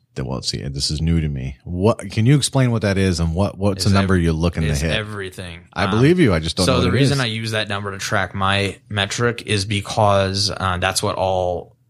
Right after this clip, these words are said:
Speaker 2: pretty much all lenders that I know of use, definitely all my commercial lenders are gonna use. And what that is,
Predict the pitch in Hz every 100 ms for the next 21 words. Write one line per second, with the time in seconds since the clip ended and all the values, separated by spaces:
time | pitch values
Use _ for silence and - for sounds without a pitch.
0 | _ - 151 147 123 110 95 95 98 92
1 | 87 90 90 87 90 90 92 - 95 -
2 | 104 78 95 92 90 90 87 107 92 -
3 | 95 92 98 104 101 101 101 101 95 101
4 | - 147 139 110 98 104 -